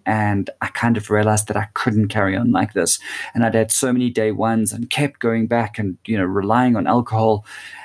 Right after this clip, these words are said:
So it was the fact that he stood up to me and he said, "It's unacceptable now."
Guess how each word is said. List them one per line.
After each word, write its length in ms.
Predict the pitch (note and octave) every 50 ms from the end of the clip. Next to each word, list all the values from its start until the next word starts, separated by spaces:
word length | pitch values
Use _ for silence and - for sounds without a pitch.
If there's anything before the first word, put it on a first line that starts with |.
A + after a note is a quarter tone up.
| - _ _ _ _ _ _ _ _ -
So 180 | - - D3 C3+
it 100 | C3+ B2
was 160 | C#3 B2+ A#2
the 100 | - C3+
fact 400 | - - D#3 D3 D#3+ D#3+ E3 -
that 140 | B2+ B2 -
he 680 | - - - - - C#3+ C#3 C3+ C3+ C3 A#2+ A#2+ A#2+ A2+
stood 420 | - - - - - - B2+ A2+
up 180 | A#2 A2 A2 -
to 120 | - A2 A2+
me 100 | G#2+ G#2+
and 100 | G#2+ G#2+
he 60 | G#2+
said, 280 | G#2 - - A2+ G#2
"It's 140 | G#2 G2+ -
unacceptable 800 | - F#2+ G#2 G#2+ G#2 - - G#2+ G#2 G#2+ - - - - G#2 A2+
now." 460 | G2 F#2 E2+ E2+ F2 A2+ C3+ C#3+